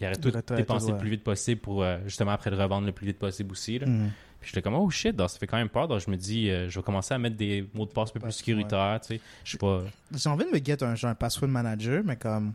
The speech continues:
Speaker 2: tu sais, le jour que, comme, Internet ne fonctionne pas, j-, j'ai peur d'être baisé, là.
Speaker 1: Mhm. J'avoue. Mais tu sais, c-, je pense que je vais juste, c'est ça, peut-être que je vais prendre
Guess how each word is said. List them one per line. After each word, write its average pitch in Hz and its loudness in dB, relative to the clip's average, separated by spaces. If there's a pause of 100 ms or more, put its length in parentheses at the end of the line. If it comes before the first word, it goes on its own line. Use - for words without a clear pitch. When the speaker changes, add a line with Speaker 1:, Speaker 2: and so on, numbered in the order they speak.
(340)
Speaker 2:
tu - -6
sais, 139 2
le 127 2
jour 143 2
que, - -6
comme, 131 0
Internet 127 -2
ne 135 2
fonctionne 117 -4
pas, 123 0
j-, - -6
j'ai 110 -4
peur 123 2
d'être 113 2
baisé, 107 0
là. 143 2
Speaker 1:
Mhm. 123 -4 (1160)
J'avoue. 98 2 (560)
Mais 107 0
tu - -4
sais, 135 0
c-, - -8
je - -12
pense 120 2
que 110 -4
je 104 0
vais 104 4
juste, 107 -4
c'est - -10
ça, 117 -4
peut-être 160 -2
que - -16
je 120 0
vais - -4
prendre 120 -4